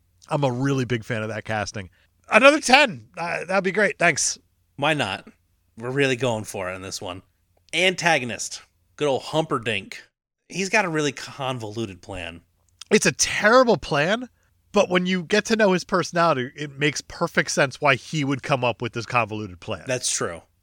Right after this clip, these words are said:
Speaker 2: I never find him super intimidating, though.
Speaker 1: I don't think you're supposed to.
Speaker 2: I think there's nothing about him that, that is threatening. I, if anything, Rugen is far more intimidating than him.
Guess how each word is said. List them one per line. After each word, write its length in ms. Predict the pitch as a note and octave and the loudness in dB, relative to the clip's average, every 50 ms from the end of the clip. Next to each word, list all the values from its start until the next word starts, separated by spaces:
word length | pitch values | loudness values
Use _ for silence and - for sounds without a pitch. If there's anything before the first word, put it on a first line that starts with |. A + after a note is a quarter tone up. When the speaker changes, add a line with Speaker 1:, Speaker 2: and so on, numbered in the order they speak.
| _ _ _ _ - | _ _ _ _ -12
Speaker 2:
I 120 | - B2 C3+ | -10 -8 -4
never 280 | D3 F3+ G#3 A#3 A#3+ | -2 -2 0 -2 -4
find 280 | - - - C#3 D3 C#3 | -6 -4 -6 -6 -4 -4
him 140 | C3+ C3+ A#2+ | -6 -8 -6
super 340 | - - - - - - G#2+ | -6 -4 -4 -4 -4 -6 -8
intimidating, 720 | G2 F#2 - - - B2+ A2+ G2+ F#2 F2 E2 E2+ E2+ F2 | -8 -8 -12 -10 -10 -8 -8 -8 -10 -10 -12 -12 -14 -14
though. 240 | F2 E2+ E2+ E2+ _ _ _ _ _ _ _ - | -14 -14 -14 -14 _ _ _ _ _ _ _ -6
Speaker 1:
I 80 | - F#3 | -2 -2
don't 160 | C4 D#4+ - | -2 0 -2
think 140 | F#4 - - | -4 -6 -4
you're 80 | A#3+ | -4
supposed 520 | - - G#3+ - - G#3 B3 G#3 - - - | 0 0 0 4 4 4 4 4 0 -4 -6
to. 220 | G2+ D#2 E2+ _ _ _ _ _ _ _ _ _ | -8 -8 -8 _ _ _ _ _ _ _ _ _
Speaker 2:
I 160 | - C3+ C3+ C#3+ | -10 -8 -8 -6
think 160 | D#3+ E3+ D#3 | -6 -4 -4
there's 180 | E3+ D#3 - | -4 -4 -2
nothing 300 | - F#3+ F#3 - G3+ E3+ | 0 -2 0 0 -2 -2
about 320 | D3 C#3 C3 C3+ C3+ C3 C3 | -2 0 0 0 0 0 -2
him 100 | B2+ B2 | -4 -6
that, 200 | A#2 A#2 - - | -6 -8 -8 -8
that 200 | B2+ A2+ G#2+ _ _ _ _ _ | -10 -10 -10 _ _ _ _ _
is 200 | - A#2 G2+ - | -14 -12 -12 -12
threatening. 640 | - - - C#3+ E3 D#3+ C#3+ A#2+ G#2+ G2+ G2 G2 _ _ _ _ _ _ _ _ _ - | -14 -12 -4 2 2 2 2 0 -8 -8 -8 -10 _ _ _ _ _ _ _ _ _ -8
I, 80 | C#3 | -6
if 140 | C#3+ C3 - | -6 -2 0
anything, 400 | E3 F#3 F#3+ E3 D3+ B2+ A2+ G#2 | 2 2 2 2 0 0 -2 -2
Rugen 340 | A2+ C#3 D3+ C#3+ B2 A2 G2 | -2 -2 -2 0 -2 -4 -6
is 140 | G2 F#2 - - _ _ - | -4 -8 -8 -10 _ _ -2
far 280 | - C#3 C#3+ D3 C#3 | 0 2 2 2 2
more 260 | C3+ C3 A#2 A2 G#2 G2+ | 0 -2 -4 -4 -4 -6
intimidating 560 | G#2 - - B2+ A2 G#2 G2+ F#2+ F#2+ F#2+ F2+ | -6 -6 -8 -6 -6 -4 -6 -6 -6 -8 -10
than 140 | F2+ F2 E2 | -12 -12 -10
him. 340 | G2+ G#2 F#2 E2+ E2+ D#2+ | -10 -10 -10 -10 -14 -20